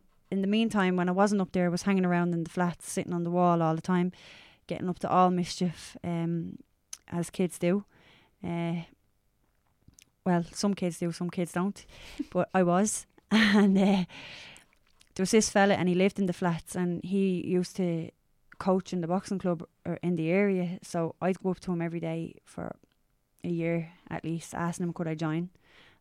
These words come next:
And there was a, "No, no, you can't join. We don't take girls. Uh, you won't be allowed in."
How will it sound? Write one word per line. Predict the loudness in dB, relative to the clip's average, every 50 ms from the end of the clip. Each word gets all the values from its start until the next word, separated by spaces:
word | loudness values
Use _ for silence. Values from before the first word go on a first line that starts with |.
| _ -6
And | -4 -2 -2 0 0
there | 0 0
was | -2 0 0
a, | 0 0 2 0 -2 -6 _ _ -2
"No, | 2 4 4 4 4
no, | 4 2
you | 0 -2 -2
can't | -2 -4 -4 -4 -2
join. | -4 -4 -2
We | -2
don't | -2 -2 -4 -4
take | -4 -6 -6 -4
girls. | -4 -2 -2 -2 -2 -4 _ -10 -14 -14 -12 -8
Uh, | -8 -6 -6 -6
you | -6 -6 -4
won't | -4 -4 -4
be | -4
allowed | -2 0 0 0 2 0
in." | 0 -2 -2